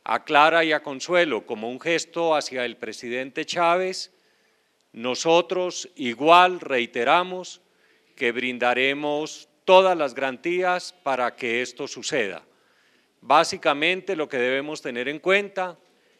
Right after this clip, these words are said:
son unos criterios absolutamente necesarios para que cualquier acción humanitaria se adelante de manera eficaz. Estos criterios son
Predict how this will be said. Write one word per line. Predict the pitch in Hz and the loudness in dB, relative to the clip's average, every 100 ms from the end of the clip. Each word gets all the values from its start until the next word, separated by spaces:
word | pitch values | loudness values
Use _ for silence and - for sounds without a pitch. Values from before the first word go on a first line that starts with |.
| _ | _
son | - 175 190 | -4 -2 -2
unos | 202 208 202 | -2 -4 -6
criterios | - 165 - 196 185 101 82 - - _ _ _ _ _ _ _ | -6 -6 2 2 2 -2 -10 -18 -20 _ _ _ _ _ _ _
absolutamente | - 147 - - 147 175 202 190 185 185 185 | -2 -2 -4 -4 -2 -2 0 0 0 -6 -6
necesarios | 175 143 139 123 175 185 196 202 202 - _ _ _ _ | -6 -8 -8 -4 2 2 0 -6 -10 -16 _ _ _ _
para | 147 143 139 | 0 2 0
que | 139 | -4
cualquier | - 131 123 - 160 | -2 -4 -2 -2 0
acción | 180 175 - 165 165 | 0 -2 -8 -8 -8
humanitaria | 160 139 127 123 170 180 180 175 | -10 -10 -10 -2 0 0 0 -2
se | 165 143 127 | -4 -4 -4
adelante | 123 120 135 160 175 - 170 | -2 -2 -2 -2 -4 -8 -6
de | 139 | -6
manera | 120 117 120 139 | -6 -6 -4 -4
eficaz. | 139 131 - 127 87 - - _ _ _ _ _ _ - | -6 -12 -4 -4 -4 -10 -20 _ _ _ _ _ _ -4
Estos | 143 147 185 - | -2 0 -4 -2
criterios | 147 131 139 147 160 160 | -6 -2 0 2 0 -2
son | 170 143 87 | -2 -2 -4